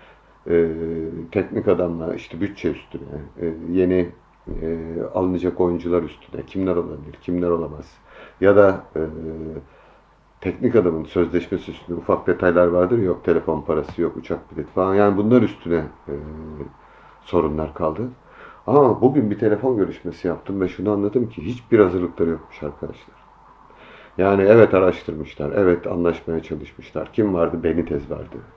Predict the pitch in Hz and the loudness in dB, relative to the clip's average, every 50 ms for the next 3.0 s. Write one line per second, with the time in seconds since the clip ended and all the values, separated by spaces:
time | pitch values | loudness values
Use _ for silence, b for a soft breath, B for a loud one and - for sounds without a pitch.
0 | - - 82 78 76 76 73 73 73 - - - - - - - - 90 95 92 | -16 -10 -8 -8 -6 -6 -10 -10 -12 -16 -16 -16 -14 -14 -12 2 6 6 6 6
1 | 90 95 - 82 80 78 73 71 - 69 69 69 - - B B B B B B | 6 4 4 4 4 2 0 -2 -8 -8 -8 -8 -16 -20 B B B B B B
2 | B B B 85 85 82 78 80 78 76 69 - - - - - 76 65 71 67 | B B B 0 0 2 2 0 0 -2 -2 -6 -8 -12 -8 -8 -6 -6 -6 -10